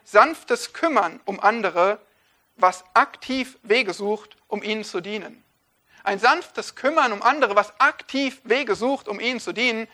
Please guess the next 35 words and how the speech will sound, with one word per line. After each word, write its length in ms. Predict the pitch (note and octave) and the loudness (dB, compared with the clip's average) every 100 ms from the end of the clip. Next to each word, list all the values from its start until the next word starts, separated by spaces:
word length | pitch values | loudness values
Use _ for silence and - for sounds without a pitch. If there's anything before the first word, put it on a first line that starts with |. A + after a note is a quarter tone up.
| _ | _
Und 100 | F3+ | -10
ihr 60 | F3+ | -2
merkt 280 | G3 B3 - | 0 0 0
schon, 260 | G3 G#3 G#3 _ _ | -2 -2 -10 _ _
die 300 | A3 A#3+ A#3 - _ _ _ _ _ _ _ _ - | -4 -4 -4 -10 _ _ _ _ _ _ _ _ -10
Eigenschaften, 760 | - G#3 B3 - F3 F3 _ G3 | 4 4 4 -2 -4 -4 _ -10
die 80 | F3 | -4
überschneiden 600 | E3 E3 D#3 E3 G3+ G3 | -2 -4 -6 -2 -2 -4
sich. 340 | - - _ _ _ _ _ _ _ _ _ | -16 -20 _ _ _ _ _ _ _ _ _
Aber 320 | G3+ G#3 G#3 G#3 _ - | 4 6 4 0 _ -10
es 160 | - | -4
geht 240 | C4 A3 - | -2 -2 -4
hier 360 | B3 B3+ A3+ - _ | 2 4 4 -2 _
nicht 240 | A3 B3 - | -12 -12 0
mehr 300 | A3 G3+ G3+ _ _ _ | 2 2 -2 _ _ _
vor 240 | _ G3 G3 | _ 2 6
allem 280 | B3 A3+ | 6 4
um 200 | - F#3 | -4 -12
die 120 | F3 F3 | -12 -4
Nöte, 420 | F3 A#3+ C#4+ A3+ | 2 2 2 -6
die 80 | G#3+ | -6
ich 100 | - | -4
beim 160 | F3+ | -4
anderen 260 | F#3 F#3+ F#3 | -4 -6 -4
sehe, 360 | F#3 G#3 A3+ A3 _ _ _ | 0 2 0 -4 _ _ _
sondern 280 | - A3+ A3+ | -2 0 2
ganz 300 | C4 D#4+ - | 0 0 -2
gleich 300 | A3 C#4+ - - _ | 0 0 -2 -14 _
einfach 420 | A3 C4+ C4 G#3 G#3+ | -2 -2 -2 -4 -2
jemand 280 | F#3+ F#3 | -6 0
anderen 380 | A3 B3+ G3+ G3 | -2 0 -4 -4
etwas 360 | F#3 - F3+ - | -6 -6 -6 -6
Gutes 360 | A#3 B3 F#3+ | -8 -8 -12
zu 100 | - | -18
tun. 280 | - F3 - | -18 -20 -20